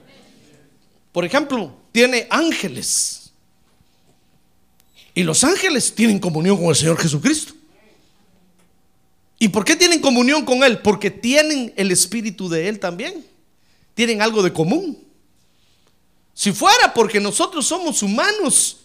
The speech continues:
los ángeles, los querubines, serafines no tendrían comunión con Él, porque no son humanos.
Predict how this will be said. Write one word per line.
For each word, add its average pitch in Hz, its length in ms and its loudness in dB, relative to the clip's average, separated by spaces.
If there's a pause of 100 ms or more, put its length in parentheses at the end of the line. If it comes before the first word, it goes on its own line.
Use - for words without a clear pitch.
(280)
los 170 280 -2
ángeles, 262 760 0
los 175 180 -6
querubines, 185 640 -2
serafines 190 680 -2
no 220 140 0
tendrían 196 300 2
comunión 170 360 -4
con 180 220 -6
Él, 311 240 -2 (460)
porque 165 200 -8
no 160 140 -4
son 180 180 -4
humanos. 240 680 -4